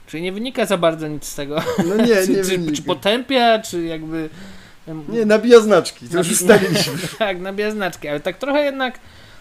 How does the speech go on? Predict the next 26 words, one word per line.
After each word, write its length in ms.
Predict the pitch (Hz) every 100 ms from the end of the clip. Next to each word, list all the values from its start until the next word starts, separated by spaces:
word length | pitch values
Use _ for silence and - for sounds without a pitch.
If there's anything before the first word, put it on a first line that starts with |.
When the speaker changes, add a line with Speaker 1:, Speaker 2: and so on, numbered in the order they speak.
| -
Speaker 1:
mm, 240 | 185 180 147
przyklaskuje, 720 | - 214 240 - - 233 370
ale, 600 | 403 392 330 320 302 311
mm, 560 | 294 277 269 277 277 254
nie 100 | 269
może 360 | 277 269 254
oficjalnie, 760 | 190 185 170 202 247 330 330 262
Speaker 2:
No, 200 | 214 196
Speaker 1:
więc 120 | 165
Speaker 2:
więc 140 | 165 151
taki 320 | 170 151 170
jakiś 380 | 170 165 180 147
disclaimer 680 | 156 - 185 185 202 196
delikatny, 680 | 175 190 196 185 175 - 185
Speaker 1:
Tak. 60 | 285
Speaker 2:
no, 200 | 311 285
no, 200 | 339 226
coś 160 | 190 170
takiego. 320 | 175 - - -
Speaker 1:
Dobra, 340 | 151 214 185 151
w, 60 | -
w 180 | 180 175
każdym 260 | 220 226
razie 200 | 214 190
panu 260 | 175 196 220
Tadeuszowi, 880 | 214 214 214 196 208 196 202 190